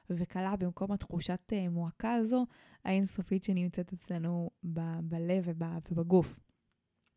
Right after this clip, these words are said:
ברובד המנטלי, זה יכול להיות לשחרר כל מיני אמונות מגבילות וחסמים שהתגבשו בילדות. הרי מה זה אמונה מגבילה או חסם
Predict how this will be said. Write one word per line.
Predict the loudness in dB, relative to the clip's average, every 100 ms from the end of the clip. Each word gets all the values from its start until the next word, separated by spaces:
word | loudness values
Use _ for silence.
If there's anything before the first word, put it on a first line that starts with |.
| -4
ברובד | -2 2 2 2
המנטלי, | -2 -2 -2 0 -2 -4 -10 -20 _
זה | 0 0
יכול | 2
להיות | 2 2
לשחרר | 0 -2 -2 -2 -2
כל | -2
מיני | -2 0 -2 -2 -2
אמונות | -2 -2 -2 -4
מגבילות | -4 -2 0 0 -2 -4
וחסמים | -6 -4 -6 -4 0 2 2 -2 -16 -10
שהתגבשו | -6 -2 -2 0 0
בילדות. | 0 2 0 0
הרי | -4 -2
מה | -2 0
זה | 0 0
אמונה | 0 0 0
מגבילה | -2 -4 -4 -2 -4
או | -4
חסם | -4 -4 -6